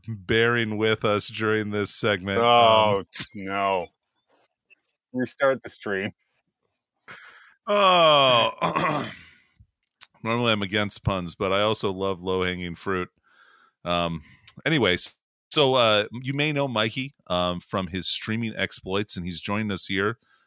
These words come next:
Speaker 1: Uh, we, we, we called some weird nine-digit phone number, uh, in the middle of the night to wake him up to tell him to come on, uh, which we appreciate
Speaker 2: More
Speaker 1: him waking
Speaker 2: nine-digit
Speaker 1: up and
Speaker 2: crap.
Speaker 1: doing this. Um, even though he's not allowed to turn on the lights in the bedroom, they're letting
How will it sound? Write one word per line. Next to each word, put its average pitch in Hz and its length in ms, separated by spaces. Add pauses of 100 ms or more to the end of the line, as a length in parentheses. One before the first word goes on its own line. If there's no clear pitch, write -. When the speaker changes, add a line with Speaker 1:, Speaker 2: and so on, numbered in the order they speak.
(120)
Speaker 1:
Uh, 85 420
we, 95 180
we, 101 420 (100)
we 110 120
called 127 400
some - 360
weird 107 300
nine-digit 98 540
phone 90 240
number, 85 360 (500)
uh, 85 140
in 85 80
the 90 60
middle 98 260
of 85 80
the 90 80
night 87 260
to 90 100
wake 85 220
him 87 120
up 85 140
to - 100
tell 82 180
him 82 80
to 82 80
come 80 240
on, 113 360
uh, 78 220
which 85 220
we 95 120
appreciate 101 460
Speaker 2:
More 87 100
Speaker 1:
him 87 40
waking 90 280
Speaker 2:
nine-digit 87 80
Speaker 1:
up 85 100
and 87 60
Speaker 2:
crap. 85 80
Speaker 1:
doing 87 240
this. 87 320 (480)
Um, 85 340
even 101 280
though 92 420
he's 90 360
not 98 200
allowed 95 280
to 90 60
turn 101 220
on 90 100
the 87 60
lights 90 300
in 98 60
the 90 60
bedroom, 107 460
they're 95 120
letting 101 220